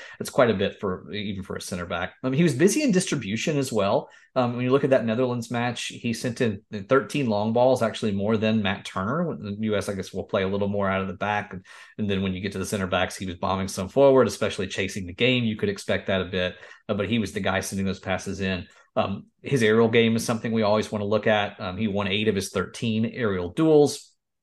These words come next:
Of course, conceded the penalty against Wales that belied what was otherwise, I think, a fairly strong performance in that opening match.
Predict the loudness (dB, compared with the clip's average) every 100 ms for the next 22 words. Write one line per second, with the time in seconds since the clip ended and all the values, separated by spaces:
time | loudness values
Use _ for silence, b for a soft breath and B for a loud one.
0 | _ -8 4 6 6 4 0 0 0 -2
1 | 0 0 2 0 0 -2 0 2 2 0
2 | -4 -4 B B 4 6 6 4 2 2
3 | 2 4 4 2 -2 -6 -8 -6 -4 -2
4 | -2 -2 -2 0 0 -4 -4 -4 -4 -4
5 | -4 -2 -4 -4 -8 -2 0 0 -2 -10